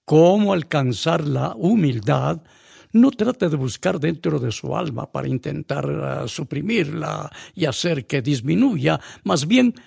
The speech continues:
mire hacia arriba para descubrir quién es Dios, cómo Él le ha formado. Bueno, y esa es una excelente ilustración de lo que compartiste sobre cómo Dios te creó.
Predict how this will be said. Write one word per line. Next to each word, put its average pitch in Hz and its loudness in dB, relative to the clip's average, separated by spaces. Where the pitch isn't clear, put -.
mire 226 6
hacia 139 -2
arriba 127 -2
para 143 0
descubrir 175 0
quién 254 2
es 165 0
Dios, 233 0
cómo 220 4
Él 190 0
le 147 0
ha 156 -2
formado. 123 -2
Bueno, 147 -4
y 123 -4
esa - -4
es - -8
una 143 -2
excelente 143 -2
ilustración 135 -2
de 190 0
lo 185 0
que 185 -2
compartiste 170 0
sobre 151 0
cómo 226 2
Dios 156 4
te 165 0
creó. 170 2